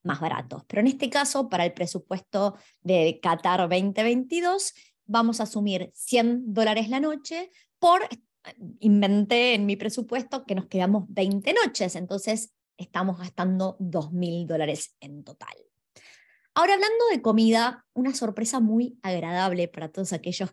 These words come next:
que están en Qatar es que la comida es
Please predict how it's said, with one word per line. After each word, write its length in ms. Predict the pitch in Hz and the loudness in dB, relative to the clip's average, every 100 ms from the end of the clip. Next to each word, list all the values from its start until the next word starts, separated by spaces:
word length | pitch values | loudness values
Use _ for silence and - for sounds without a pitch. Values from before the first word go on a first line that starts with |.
| - | -6
que 260 | 165 151 - | -2 -2 -4
están 400 | 151 _ 180 175 | -16 _ -4 -2
en 160 | 165 | -6
Qatar 440 | 156 156 160 156 190 - - _ - | -6 -6 -4 -4 -6 -14 -20 _ -12
es 120 | 254 - | -12 -4
que 140 | 254 | 0
la 240 | 247 233 | 0 0
comida 600 | 233 247 254 262 262 277 _ - | -2 0 2 2 0 -4 _ -8
es 320 | 233 - | -6 -6